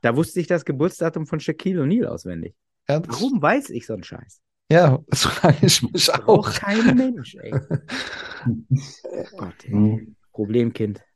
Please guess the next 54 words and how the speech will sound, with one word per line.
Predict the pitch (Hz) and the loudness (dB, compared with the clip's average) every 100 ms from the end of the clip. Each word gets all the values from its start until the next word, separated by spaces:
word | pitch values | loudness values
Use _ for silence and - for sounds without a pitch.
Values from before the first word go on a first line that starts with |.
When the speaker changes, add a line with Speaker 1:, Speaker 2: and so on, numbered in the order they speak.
| _ | _
Speaker 1:
Problemkind | 120 127 135 139 143 135 | -4 -2 -2 -2 -4 -2
Dennis. | 123 107 87 _ _ _ _ _ | -2 -2 -6 _ _ _ _ _
Speaker 2:
Ja. | - 139 135 _ | 0 0 0 _
Nee, | 147 180 | 6 6
aber | 180 160 160 | 8 8 8
N | 175 | 6
F | 208 147 | 6 8
L | 175 202 | 6 6
auf | - 156 | 4 2
jeden | 165 175 | 2 0
Fall, | 185 170 165 170 175 - - | 0 2 4 4 2 -4 -2
äh, | 143 | -2
macht | 139 151 - | 0 -2 -4
Spaß | - 147 160 185 - _ - | -4 -2 -2 -6 -12 _ -12
zu | - | -8
sehen, | 147 156 185 214 - | -2 2 2 -2 -2
äh, | 131 131 | 0 0
muss | 135 147 | 0 -2
ich | |
auch | - 151 | -2 -2
sagen. | - 151 156 151 | 2 2 2 0
Also | 131 123 | -4 -4
da | 139 143 | 0 0
ist | 160 160 | 2 2
ja | |
auch | 160 | 4
ein | |
bisschen | 143 147 | 4 2
was | 143 139 | 2 4
in | 135 | 4
Deutschland | 139 139 131 | 2 2 -4
passiert, | 117 - 156 160 | -4 -2 -4 -4
so | - 117 | -10 -8
die | 120 | -2
letzten, | 120 120 - 120 120 | -2 -2 -2 0 0
letzten | 117 113 - 117 | 0 -2 -2 2
Jahre, | 113 113 | 4 4
Speaker 3:
Ja. | |
Speaker 2:
muss | 113 110 | 2 -2
man | 117 | -4
sagen, | 113 110 117 151 - | -2 -2 -2 -6 -8
Speaker 1:
Ja. | 110 113 | -4 -2
Speaker 2:
ähm, | 110 110 110 | -2 -2 -4
im, | 110 117 | -4 -4
im | |
Fernsehen, | 117 113 113 117 139 | -4 -2 0 0 0
wo | 120 | 4
wir | 117 | 2
gerade | 107 120 123 | 4 4 6
auch | 123 113 | 6 4
das | 113 - - - | -2 -10 -12 -10
diskutiert | 123 - 120 135 | -10 -4 0 4
haben, | 123 | 4
Basketball | 117 127 - 123 123 123 | 4 4 2 4 6 4